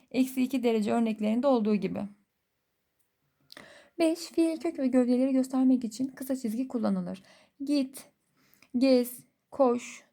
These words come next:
dur, al. Bunlar fiil kök ve gövdeleri olduğu için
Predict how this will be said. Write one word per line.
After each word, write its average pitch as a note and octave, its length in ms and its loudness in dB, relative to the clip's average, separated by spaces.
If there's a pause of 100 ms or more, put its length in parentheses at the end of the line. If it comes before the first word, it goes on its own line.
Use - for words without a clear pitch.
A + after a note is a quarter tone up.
(120)
dur, A#3+ 360 2 (420)
al. A3 280 4 (400)
Bunlar D4+ 360 2
fiil D4 300 -2
kök C#4 260 -6
ve B3+ 80 2
gövdeleri A#3 680 0 (340)
olduğu B3 400 2
için C4 640 -2